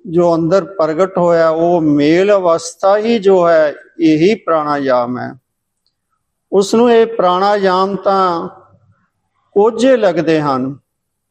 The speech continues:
ਕਿ ਇਹ ਪ੍ਰਾਣਾਯਾਮ ਉਸ ਵਾਹਿਗੁਰੂ ਦੇ ਨਾਲ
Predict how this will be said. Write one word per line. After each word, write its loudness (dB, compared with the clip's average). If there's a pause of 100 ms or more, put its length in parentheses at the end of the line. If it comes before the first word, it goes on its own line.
(280)
ਕਿ 0
ਇਹ 2
ਪ੍ਰਾਣਾਯਾਮ -2
ਉਸ -2
ਵਾਹਿਗੁਰੂ 0
ਦੇ -2
ਨਾਲ 0